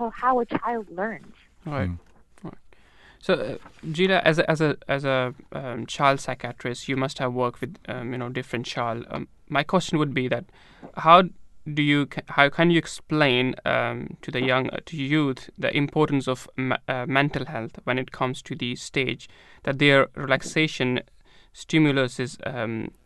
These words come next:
Speaker 2: for example, uh, T V browsing or internet browsing or other internet use turn out,
Speaker 1: Yeah.
Speaker 2: uh, into a form of, uh, kind of addiction?
Speaker 1: Right.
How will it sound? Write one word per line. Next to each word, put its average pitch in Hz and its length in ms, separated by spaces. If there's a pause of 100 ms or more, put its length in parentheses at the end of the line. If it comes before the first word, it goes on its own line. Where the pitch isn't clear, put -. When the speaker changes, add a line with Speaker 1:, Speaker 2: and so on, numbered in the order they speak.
(220)
Speaker 2:
for 143 160
example, 127 500
uh, 127 240
T 156 120
V 143 100
browsing 131 440
or 98 180
internet 139 580
browsing 123 420
or - 180
other 131 280 (340)
internet 139 480
use 117 340 (380)
turn 143 260
out, 123 360
Speaker 1:
Yeah. 123 340
Speaker 2:
uh, - 80 (140)
into 135 260
a 131 40
form 143 320
of, 127 120 (180)
uh, - 100
kind 127 260
of - 80
addiction? 139 500 (2500)
Speaker 1:
Right. 208 340